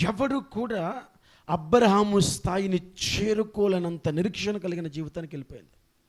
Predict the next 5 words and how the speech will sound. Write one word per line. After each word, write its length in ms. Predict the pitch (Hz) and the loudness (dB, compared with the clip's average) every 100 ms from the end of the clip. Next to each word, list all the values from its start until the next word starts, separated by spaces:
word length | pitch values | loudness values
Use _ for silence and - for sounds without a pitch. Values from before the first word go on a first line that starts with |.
| _ _ - - 131 151 | _ _ -20 -12 -2 2
ఎవడు 240 | 208 294 | 4 2
కూడా 280 | 294 262 233 | 2 0 0
అబ్రహాము 480 | 185 170 240 233 226 | -2 0 2 2 0
విశ్వాసాన్ని 600 | 196 196 208 - 202 185 | -4 -6 -8 -6 -6 -8
తాకలేనంత, 960 | 170 _ 185 214 233 233 220 185 170 | -10 _ -6 -4 -4 -6 -6 -8 -10